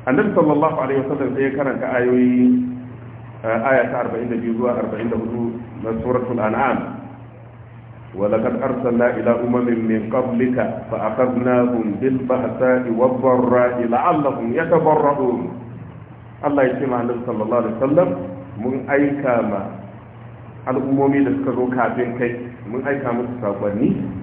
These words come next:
amma suka ki karban sakonnin da muka aika musu, saboda haka sai muka kama su da, wato, musibu, fitintinu da cututtuka na jiki."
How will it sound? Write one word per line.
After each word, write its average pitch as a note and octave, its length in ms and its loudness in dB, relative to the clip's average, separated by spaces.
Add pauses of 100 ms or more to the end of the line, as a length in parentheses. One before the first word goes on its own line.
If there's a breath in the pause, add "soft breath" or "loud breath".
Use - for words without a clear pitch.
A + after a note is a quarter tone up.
(1200)
amma A#2+ 400 2
suka - 160 -2
ki C#3+ 320 -4
karban C3 400 0 (560)
sakonnin A#2+ 480 0
da B2 80 2
muka B2+ 240 0
aika C#3 240 0
musu, E3 400 -2 (800)
saboda B2+ 240 2
haka B2+ 160 -2
sai B2+ 80 -2
muka B2+ 320 -2
kama B2+ 640 2
su B2+ 80 -4
da, A2 320 0 (720)
wato, A2+ 240 -4
musibu, B2 800 4 (2000)
fitintinu D3+ 1000 4
da C3 100 -2
cututtuka F#3 880 2
na D3+ 120 4
jiki." C#3+ 540 -2